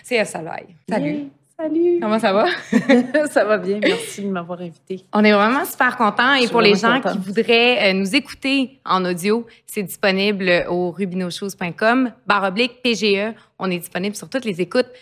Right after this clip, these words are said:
Speaker 1: euh, les plateformes d'écoute en ligne. Euh, les gars, Eve, on commence une nouvelle année, deux mille vingt-deux.
Speaker 2: Oui.
Speaker 1: Nous, on, moi, je l'ai commencé, en fait, en écoutant ton documentaire.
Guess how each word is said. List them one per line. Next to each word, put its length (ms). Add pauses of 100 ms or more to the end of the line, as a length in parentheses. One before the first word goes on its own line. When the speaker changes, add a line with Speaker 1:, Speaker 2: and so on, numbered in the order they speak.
(200)
Speaker 1:
euh, 60
les 100
plateformes 380
d'écoute 260
en 80
ligne. 400 (420)
Euh, 320
les 200
gars, 320 (500)
Eve, 600 (640)
on 140
commence 460
une 200
nouvelle 340
année, 460
deux 100
mille 220
vingt-deux. 480 (180)
Speaker 2:
Oui. 220
Speaker 1:
Nous, 200
on, 220
moi, 160
je 100
l'ai 140
commencé, 460
en 60
fait, 180
en 100
écoutant 280
ton 120
documentaire. 720